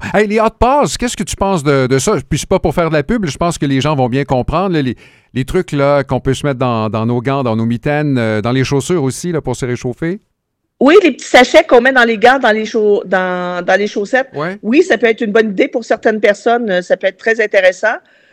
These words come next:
Speaker 2: Euh, si on n'en a pas sous la main, par exemple, il y a d'autres, euh, d'autres trucs, là, comme
Speaker 1: Ouais.
Speaker 2: je disais, de traîner, par exemple, la, la paire de chaussettes de rechange.
Speaker 1: Ouais.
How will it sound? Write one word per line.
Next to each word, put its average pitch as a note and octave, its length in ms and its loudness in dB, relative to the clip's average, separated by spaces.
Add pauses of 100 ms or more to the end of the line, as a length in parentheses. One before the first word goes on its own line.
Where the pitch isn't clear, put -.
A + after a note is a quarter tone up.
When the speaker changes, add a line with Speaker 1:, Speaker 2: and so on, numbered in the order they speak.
(140)
Speaker 2:
Euh, E3 80 8
si - 160 0
on A#3 80 2
n'en A3+ 160 -2
a A3 60 0
pas C4 160 2
sous B3+ 160 -8
la G3+ 100 6
main, G#3 160 0
par G#3+ 160 -4
exemple, F#3 420 -2
il G3+ 40 -4
y F#3 40 0
a F3 40 2
d'autres, F3 340 -2
euh, C#3+ 280 -2 (100)
d'autres F3+ 260 -6
trucs, G3+ 300 -2
là, E3 60 -6
comme E3 180 -2
Speaker 1:
Ouais. D#3+ 40 -6
Speaker 2:
je D#3 40 -10
disais, E3 180 2
de E3 140 6
traîner, F#3 420 2
par E3+ 160 0
exemple, D#3 600 -4 (440)
la, E3+ 280 6
la F#3+ 240 2
paire G#3+ 160 0
de G3+ 80 -2
chaussettes F#3+ 360 -8
de F3 80 -4
rechange. D3+ 520 -8
Speaker 1:
Ouais. G#2+ 100 -12